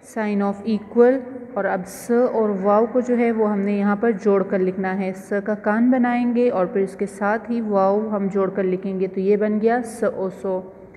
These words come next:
स के बाद है हमारे पास ज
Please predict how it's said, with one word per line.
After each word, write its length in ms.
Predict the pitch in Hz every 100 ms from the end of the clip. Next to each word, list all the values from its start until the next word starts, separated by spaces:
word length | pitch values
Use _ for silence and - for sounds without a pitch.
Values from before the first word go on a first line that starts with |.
| - - - -
स 240 | - 233 240
के 100 | 262
बाद 280 | 214 208 208
है 140 | 196
हमारे 360 | 202 196 190 196 196
पास 400 | 214 254 262 - - - - - 202
ज 540 | 165 - 208 202